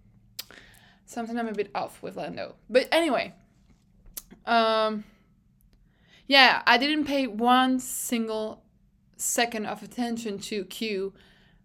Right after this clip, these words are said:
three. Um, simply because I was like, "Uh, I, I don't wanna do this anymore.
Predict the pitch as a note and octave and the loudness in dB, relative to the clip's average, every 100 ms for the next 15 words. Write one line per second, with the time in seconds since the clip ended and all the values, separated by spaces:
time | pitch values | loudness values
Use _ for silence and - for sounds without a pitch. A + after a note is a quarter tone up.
0 | _ _ _ _ - G#3 C4+ G#4 - _ | _ _ _ _ -2 2 2 0 -12 _
1 | - - _ - A#3 A3+ A3+ C#4 F4 F#4 | -20 -20 _ -2 0 0 -2 -2 0 0
2 | F4+ F#4 F4+ E4+ D#4+ - - A3 - - | 0 0 2 4 4 2 -8 -10 -12 -20
3 | - - D4 D#4+ - E4+ F4+ F4+ B3+ B3 | -20 -10 -6 -4 -2 -2 0 0 0 -2
4 | D4+ E4+ F4 C#4 A3 | -2 -2 -2 -2 -2